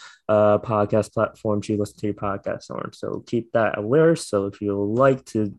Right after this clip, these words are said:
listen to a lot of the other episodes, please tune in to the Spotify where you can see all the episodes. But with that said, uh, Faith,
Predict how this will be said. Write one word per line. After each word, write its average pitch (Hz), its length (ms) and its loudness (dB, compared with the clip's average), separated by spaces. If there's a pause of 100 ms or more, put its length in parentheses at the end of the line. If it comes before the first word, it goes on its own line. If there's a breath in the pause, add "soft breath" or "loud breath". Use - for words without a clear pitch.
listen 113 320 -4
to 107 300 0
a 110 60 -2
lot 104 240 2
of 101 80 -4
the 104 100 0
other 101 180 -2
episodes, 143 520 0
please 107 300 -2
tune 107 200 -4
in 104 140 -2
to - 100 -14
the 104 80 -8
Spotify 139 760 0 (340 loud breath)
where 107 120 2
you 101 80 -2
can 107 140 -8
see 104 220 -6
all 101 200 -2
the 101 120 -4
episodes. - 440 -12
But - 200 -8
with 98 80 -10
that - 180 -6
said, 175 380 0 (400 loud breath)
uh, 104 340 4 (140)
Faith, 127 360 0